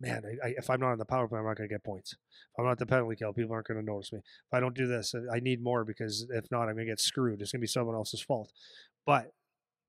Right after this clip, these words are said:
the neat thing is, is that N H L scouts are not stupid. They know what they're looking for. They see what people do in certain situations. And does getting points help? For sure. If you get on the power play, you can show that aspect of it, for sure.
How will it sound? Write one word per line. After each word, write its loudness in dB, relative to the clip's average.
the 0
neat 2
thing 2
is, 2
is 2
that 0
N 4
H 2
L 2
scouts 0
are -2
not -4
stupid. 2
They 4
know 4
what 4
they're 2
looking 0
for. 0
They 2
see 2
what 2
people 0
do 4
in 0
certain -6
situations. 0
And -2
does 0
getting 0
points -4
help? 0
For 2
sure. 6
If -8
you 2
get 4
on 4
the 2
power 6
play, 4
you 2
can -2
show 2
that 6
aspect 2
of 4
it, -8
for 0
sure. 2